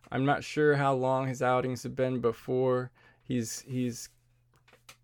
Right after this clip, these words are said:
come in, uh, sparingly from time to time, uh,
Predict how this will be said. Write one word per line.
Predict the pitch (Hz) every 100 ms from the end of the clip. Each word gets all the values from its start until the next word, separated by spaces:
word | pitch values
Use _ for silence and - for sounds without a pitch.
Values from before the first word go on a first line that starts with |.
| -
come | - 170
in, | 151 139 135 127 -
uh, | 127 117 113
sparingly | - 143 135 123 117 110 110 110 - _ -
from | - 123
time | 120 117 113
to | 113
time, | 123 110 110 117 _ - _ _ _
uh, | - 113 107 113 117